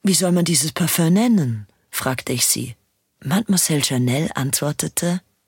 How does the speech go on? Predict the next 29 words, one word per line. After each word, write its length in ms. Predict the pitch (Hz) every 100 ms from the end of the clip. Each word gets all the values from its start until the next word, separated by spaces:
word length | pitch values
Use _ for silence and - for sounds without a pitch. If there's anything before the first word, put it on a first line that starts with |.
| _ _ _
‚Ich 200 | - -
stelle 300 | - 151 190
die 160 | 196 135
Kollektion 800 | - 139 131 - - 147 170 196
am 200 | - 131
fünften 680 | - - 214 - - 247 240
des 200 | 160 -
fünften 460 | - 196 - - 185
Monats 480 | 175 143 117 -
vor, 380 | - - 113 113 -
im 180 | 156 156
Mai. 420 | 156 127 110 113 - _ _
Das 200 | 110 -
heißt, 480 | 147 135 180 - - _ - _ -
wir 100 | 156
lassen 380 | 175 208 - 127
dem 160 | 123
Parfüm 580 | 120 139 - 123 120 117 - -
die 120 | 135
Nummer, 260 | 127 120 117
die 160 | 123
es 160 | 120 -
trägt. 500 | - 113 123 - - - - - _
Diese 280 | 220 - 226
Nummer 300 | 208 202 196
fünf 500 | - - 160 170 -
bringt 400 | - 151 131 -
ihm 140 | 143 127
Glück.‘ 540 | 120 117 - -